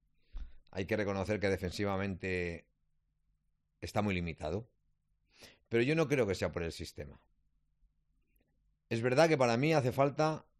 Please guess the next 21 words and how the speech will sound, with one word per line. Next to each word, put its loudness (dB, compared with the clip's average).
la -2
presencia -2
de 2
un 0
jugador 2
como -2
Aguado, -2
que -18
ya 2
lo 0
tenemos. -4
No -4
sé -6
si -4
estará 2
en 0
Tenerife. 2
Ayer 0
yo 0
creo 4
que 0